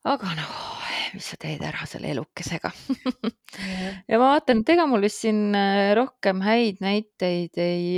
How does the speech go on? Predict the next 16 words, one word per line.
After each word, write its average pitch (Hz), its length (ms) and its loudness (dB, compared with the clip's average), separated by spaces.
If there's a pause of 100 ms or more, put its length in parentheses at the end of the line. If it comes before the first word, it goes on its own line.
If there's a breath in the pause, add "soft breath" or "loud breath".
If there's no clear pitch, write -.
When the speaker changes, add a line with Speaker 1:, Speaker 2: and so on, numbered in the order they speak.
Speaker 1:
olegi, 196 560 2 (480)
et, - 560 -12
äh, 160 480 -4
et - 240 -10
kõik 190 260 -8
on 170 120 -4
rohkem 175 260 -6
siuksed 185 260 -12
tavainimesed, 233 920 4
ütleme. 160 380 -6 (1000 soft breath)
Et, 165 600 -8
äh, 165 640 -4 (100)
et 180 140 -10
jah, 202 180 4
igal 254 300 0
juhul 277 180 0